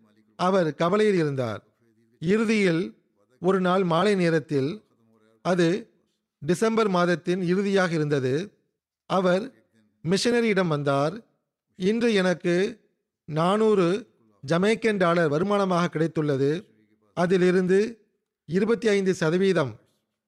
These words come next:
அதாவது நூறு டாலரை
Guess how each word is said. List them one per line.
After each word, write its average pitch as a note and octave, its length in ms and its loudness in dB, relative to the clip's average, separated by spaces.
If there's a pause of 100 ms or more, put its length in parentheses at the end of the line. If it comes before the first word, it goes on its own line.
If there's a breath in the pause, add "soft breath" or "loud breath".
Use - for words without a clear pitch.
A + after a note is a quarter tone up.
அதாவது F3 720 0 (480)
நூறு G#3+ 400 0
டாலரை F3+ 720 0